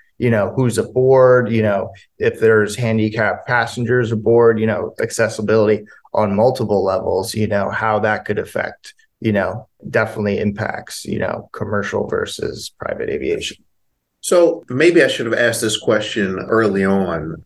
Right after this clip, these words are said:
Speaker 2: I've done some research on Wheels Up prior to our conversation, but just so that the listeners have a better understanding,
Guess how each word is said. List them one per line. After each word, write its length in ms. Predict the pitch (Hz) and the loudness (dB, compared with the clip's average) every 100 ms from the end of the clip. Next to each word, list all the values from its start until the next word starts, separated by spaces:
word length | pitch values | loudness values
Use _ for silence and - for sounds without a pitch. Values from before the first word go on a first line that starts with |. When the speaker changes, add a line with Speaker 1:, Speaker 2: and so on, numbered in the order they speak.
| _ _ - | _ _ -2
Speaker 2:
I've 240 | 104 101 | -2 2
done 200 | 123 127 | 0 0
some 180 | - 104 | -4 0
research 540 | 113 113 117 101 98 | 0 2 2 2 0
on 280 | 101 95 92 | -4 -2 0
Wheels 340 | 101 101 95 95 | 4 4 4 2
Up 280 | 92 - - _ _ | 2 0 -8 _ _
prior 340 | - 101 98 95 | 0 2 2 2
to 280 | - 98 95 - | -2 -6 -6 -2
our 160 | 98 | -2
conversation, 720 | 98 110 95 90 104 104 110 | 0 0 0 2 2 2 0
but 100 | 104 | 0
just 180 | 123 160 | 2 2
so 160 | 147 135 | 4 4
that 160 | 120 | 4
the 80 | 107 | 4
listeners 540 | 98 113 - 104 95 | 2 2 0 -2 0
have 160 | 104 90 | 0 0
a 60 | 87 | 0
better 200 | 87 87 | 0 0
understanding, 560 | 85 - 92 92 92 | -2 -4 -2 -2 -4